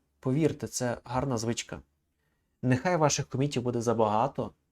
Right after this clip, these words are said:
ви їх навчитеся робити швиденько, але в якийсь момент, там, раз на сто випадків ви напишете код, і ви його запартачите, і вам буде,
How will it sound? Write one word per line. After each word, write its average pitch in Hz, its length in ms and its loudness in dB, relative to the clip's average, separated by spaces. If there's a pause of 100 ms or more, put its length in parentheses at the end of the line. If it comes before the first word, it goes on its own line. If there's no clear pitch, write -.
(200)
ви 117 80 -8
їх 110 140 -10
навчитеся 113 460 -6
робити 117 280 -4
швиденько, 113 760 -2 (480)
але 117 380 4
в 110 40 -2
якийсь 120 460 0
момент, 139 500 2
там, 104 180 -6
раз 139 500 0 (560)
на 113 320 -6
сто 147 640 0 (840)
випадків 120 760 -2 (480)
ви 127 100 2
напишете 151 440 0
код, 170 480 2
і 147 60 -4
ви 135 120 4
його 139 140 4
запартачите, 139 800 2
і - 220 -6
вам 131 260 2
буде, 143 400 4